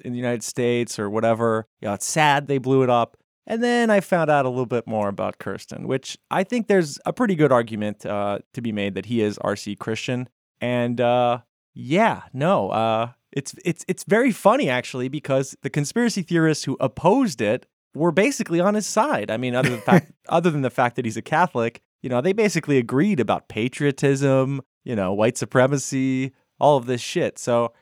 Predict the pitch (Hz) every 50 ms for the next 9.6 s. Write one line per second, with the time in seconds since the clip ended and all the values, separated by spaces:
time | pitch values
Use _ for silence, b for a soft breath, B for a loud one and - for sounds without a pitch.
0 | _ _ - 151 147 208 269 254 - 233 226 202 190 151 - 147 135 131 - -
1 | - 135 127 131 131 143 156 156 156 151 156 156 147 131 127 127 127 131 131 -
2 | - 123 110 - 127 127 123 - - 131 - - 113 98 - - 127 123 127 123
3 | 123 151 147 - - - 175 180 185 202 202 202 180 139 135 135 147 151 - 160
4 | 143 - - - - _ _ - - 175 185 180 - 151 127 120 117 B B B
5 | B B B B - 147 135 143 - - _ - - 147 135 143 147 170 180 -
6 | 202 196 - - 151 131 - 147 151 160 151 151 147 139 - - 139 139 143 151
7 | 151 156 156 - 123 117 139 131 123 120 - 117 113 127 139 139 127 127 135 139
8 | 135 131 123 120 110 135 139 - - - 160 139 131 123 - - - - 131 131
9 | 143 143 151 160 190 185 - - - - 349